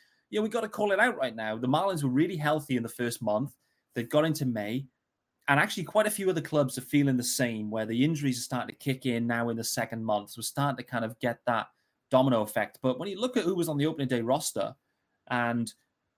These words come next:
who's down hurt, Birdie, uh, Wendell, Miggy was hurt, but has just come back as well. Jazz is hurt right now. De La Cruz is hurt.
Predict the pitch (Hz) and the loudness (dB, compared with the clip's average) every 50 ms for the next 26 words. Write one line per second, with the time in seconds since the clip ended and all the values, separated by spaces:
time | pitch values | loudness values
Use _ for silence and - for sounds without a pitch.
0 | _ _ - 143 143 147 143 127 - 135 123 127 127 123 123 139 135 120 110 110 | _ _ 6 8 10 10 10 8 6 6 6 6 6 4 4 4 4 4 2 0
1 | - _ _ _ _ _ _ _ _ - 151 160 170 180 185 196 208 208 - _ | -6 _ _ _ _ _ _ _ _ 4 6 6 6 4 2 -2 -4 -6 -10 _
2 | _ _ _ _ _ _ _ _ _ _ _ - 123 113 110 107 107 107 107 - | _ _ _ _ _ _ _ _ _ _ _ -6 -4 -2 -2 0 0 0 0 -2
3 | - _ _ - 123 117 131 147 156 160 151 170 175 190 196 - - _ _ _ | -4 _ _ -4 0 4 4 4 4 4 2 2 2 0 -2 -6 -12 _ _ _
4 | _ _ _ _ _ _ _ _ _ _ _ _ _ _ _ - 127 147 165 170 | _ _ _ _ _ _ _ _ _ _ _ _ _ _ _ 2 4 6 6 6
5 | 170 185 180 165 165 151 - 156 156 165 185 - - - 135 117 110 107 - 135 | 6 4 4 4 4 4 4 4 4 4 4 2 0 -2 -2 -2 -2 -2 -2 -2
6 | 127 - 143 131 123 127 127 - 127 120 123 120 120 120 127 131 135 160 151 160 | -2 0 0 2 2 2 2 0 0 0 0 0 0 2 2 4 4 4 4 2
7 | 151 139 147 151 160 156 151 156 151 143 135 139 135 135 139 143 131 143 143 139 | 0 2 4 4 4 4 2 0 0 0 0 0 0 0 0 0 0 2 2 4
8 | 131 127 - - 151 165 190 190 165 175 175 160 160 151 156 165 175 180 - - | 2 2 2 4 4 6 6 4 2 0 -2 -2 0 0 2 2 2 0 -2 -6